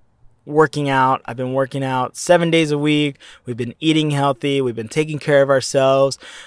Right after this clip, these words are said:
Uh, we got these weddings coming up. Uh, we have some fun events coming up. And, you know, life is good. Life is good. And when life is good, you need to enjoy those things. When, when life isn't going, um, as well as you want, you really just have to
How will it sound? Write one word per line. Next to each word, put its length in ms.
Uh, 300
we 80
got 160
these 180
weddings 320
coming 320
up. 380
Uh, 260
we 120
have 160
some 160
fun 160
events 340
coming 320
up. 380
And, 300
you 120
know, 140
life 260
is 140
good. 340
Life 320
is 140
good. 420
And 460
when 160
life 240
is 100
good, 400
you 160
need 200
to 60
enjoy 340
those 200
things. 320
When, 320
when 200
life 280
isn't 240
going, 380
um, 480
as 200
well 200
as 140
you 100
want, 360
you 120
really 220
just 200
have 220
to 300